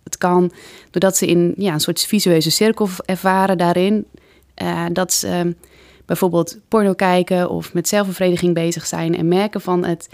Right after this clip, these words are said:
het is eigenlijk anders dan ik het zou willen. Het, het, eh, lijkt wel bevredigend, <laughs> maar, eh, het voelt ten diepste eigenlijk niet echt zo."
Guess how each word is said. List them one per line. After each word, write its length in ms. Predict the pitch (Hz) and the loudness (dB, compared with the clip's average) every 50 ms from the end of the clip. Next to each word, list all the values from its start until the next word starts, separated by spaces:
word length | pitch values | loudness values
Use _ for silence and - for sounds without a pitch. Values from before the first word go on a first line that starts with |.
| - - - - - - _ _ _ - _ | -20 -20 -20 -20 -20 -20 _ _ _ -12 _
het 160 | - 175 - | -8 -6 -4
is 140 | 208 208 - | -2 -2 -2
eigenlijk 300 | 226 196 175 160 - 175 | -2 -2 -2 -2 0 2
anders 240 | 196 240 277 262 220 | 4 4 4 4 4
dan 160 | 220 202 202 | 2 2 2
ik 80 | 185 | 2
het 120 | - 175 - | 0 -2 -4
zou 200 | - 170 165 160 | -2 -2 0 0
willen. 260 | 175 190 196 170 156 151 147 | 0 0 0 0 -2 -2 -4
Het, 260 | 160 165 - - - _ _ _ _ _ _ _ _ | -6 -6 -8 -8 -10 _ _ _ _ _ _ _ _
het, 360 | - 262 - - - - - - | -6 -6 -4 -4 -2 -4 -6 -4
eh, 120 | - 170 170 | -4 -2 0
lijkt 280 | 170 170 180 190 208 202 | 2 2 4 2 2 2
wel 100 | 208 185 | 2 0
bevredigend, 760 | 175 180 - - 196 190 202 208 - 220 220 175 254 - - | 0 2 2 4 4 4 4 4 4 4 4 4 4 2 2
<laughs> 20 | 196 | 2
maar, 260 | 202 196 196 196 190 | 4 4 4 4 2
eh, 200 | - - - 185 | -2 -4 -2 -2
het 360 | 180 180 180 180 180 180 - | 0 0 0 -2 -2 -4 -6
voelt 200 | - - 233 233 | -2 -2 0 2
ten 120 | - 190 180 | 2 4 4
diepste 240 | 180 220 226 - 214 | 4 2 2 0 -2
eigenlijk 300 | 196 - - - 196 208 | -4 -4 -2 0 2 2
niet 80 | 196 - | 2 0
echt 200 | 156 - - - | -2 -6 -8 -8
zo." 280 | - 160 151 151 160 | -6 -6 -4 -4 -6